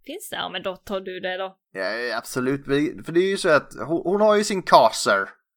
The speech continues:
Speaker 1: Mm.
Speaker 2: Som är den här onda titanen Vigilem egentligen. Nu tar vi inte allt här, jag tänkte bara ta lite. Men
Speaker 1: Mm.
Speaker 2: det, det, det händer ju mer med Starscream och Windblade här.
Speaker 1: Mm.
Speaker 2: Och Elita One. För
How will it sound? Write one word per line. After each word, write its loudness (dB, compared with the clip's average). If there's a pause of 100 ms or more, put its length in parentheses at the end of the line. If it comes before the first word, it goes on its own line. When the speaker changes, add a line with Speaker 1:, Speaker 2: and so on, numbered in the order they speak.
(120)
Speaker 1:
Mm. -10
Speaker 2:
Som -8
är 2
den -2
här 2
onda -2
titanen -2
Vigilem -2
egentligen. -8
Nu -6
tar 4
vi 2
inte 0
allt 6
här, 0
jag 0
tänkte -2
bara 4
ta -4
lite. -2
Men 4
Speaker 1:
Mm. -6 (160)
Speaker 2:
det, -8
det, 0
det 6
händer 4
ju 4
mer 2
med 2 (360)
Starscream 2
och 0
Windblade 2
här. 2 (520)
Speaker 1:
Mm. -12
Speaker 2:
Och -4
Elita 0
One. 2
För -4